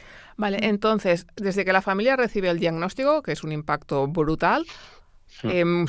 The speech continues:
Speaker 1: todos son malas noticias y llega un momento en que aparece esta ley. ¿Cómo han recibido las familias la,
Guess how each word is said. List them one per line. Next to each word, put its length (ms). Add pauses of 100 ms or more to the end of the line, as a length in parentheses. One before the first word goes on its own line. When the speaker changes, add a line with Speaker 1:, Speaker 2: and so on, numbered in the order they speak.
(160)
Speaker 1:
todos 240
son 120
malas 300
noticias 600
y 100
llega 200
un 80
momento 340
en 120
que 100
aparece 380
esta 260
ley. 320
¿Cómo 220
han 80
recibido 480
las 160
familias 580
la, 640